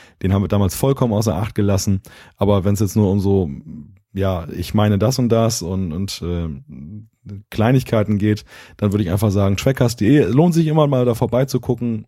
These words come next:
Hochinteressante Zuschriften von all unseren Lesern in voller Le-, Gänze, äh, oder in voller Länge. Also das kann man sich wirklich gut durchlesen und, äh, ja, das ist dann so ein Kompromiss. Und Thorsten macht weiter.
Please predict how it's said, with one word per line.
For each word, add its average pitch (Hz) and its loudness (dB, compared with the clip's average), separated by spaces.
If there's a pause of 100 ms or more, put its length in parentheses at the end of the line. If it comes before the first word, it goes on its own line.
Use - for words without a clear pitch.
(120)
Hochinteressante 120 -4
Zuschriften 117 -2
von 107 -4
all 101 -2
unseren 107 0
Lesern 113 0
in 101 -4
voller 135 2
Le-, 92 -6
Gänze, 127 -4
äh, 92 -4
oder 90 -4
in 90 -6
voller 113 -4
Länge. 131 2 (420)
Also 98 -4
das 95 -4
kann 110 -2
man 101 0
sich 87 -4
wirklich - -8
gut - -4
durchlesen 113 2
und, 90 -2
äh, 80 -4 (240)
ja, 76 -2 (220)
das 90 0
ist 87 -4
dann 85 -4
so 80 -2
ein 78 -2
Kompromiss. 76 -6 (720)
Und 117 -4
Thorsten 156 0
macht 82 0
weiter. - -4